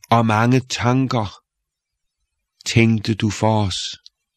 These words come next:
Vi kan ikke lade være med at tænke tanker.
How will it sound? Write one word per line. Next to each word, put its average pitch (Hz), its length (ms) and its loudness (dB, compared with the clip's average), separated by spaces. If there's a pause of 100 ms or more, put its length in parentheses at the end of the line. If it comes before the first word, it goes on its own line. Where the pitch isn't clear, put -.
(1700)
Vi 117 100 6
kan 110 140 4
ikke 113 120 2
lade 110 140 2
være 110 200 2
med 110 120 0
at 101 120 -2
tænke 107 320 -2
tanker. 104 600 -4